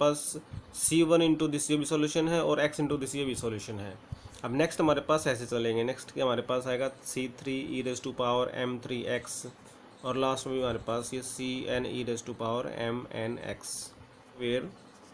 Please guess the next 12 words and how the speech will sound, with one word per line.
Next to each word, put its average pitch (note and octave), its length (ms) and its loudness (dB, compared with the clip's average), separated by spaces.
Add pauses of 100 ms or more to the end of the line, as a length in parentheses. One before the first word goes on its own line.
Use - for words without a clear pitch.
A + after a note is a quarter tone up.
(600)
सी C3+ 360 -2
वन, C#3+ 260 2
सी B2+ 340 -2 (160)
टू, C#3+ 180 -2
सी B2 320 -2 (100)
three C3+ 260 -4 (480)
and C3 160 0
सी A#2+ 400 -4
N G#2 200 -4 (1400)
are B2+ 220 0 (180)
arbitrary B2+ 640 -2 (4000)
कांस्टेंट्स। G#2+ 600 -6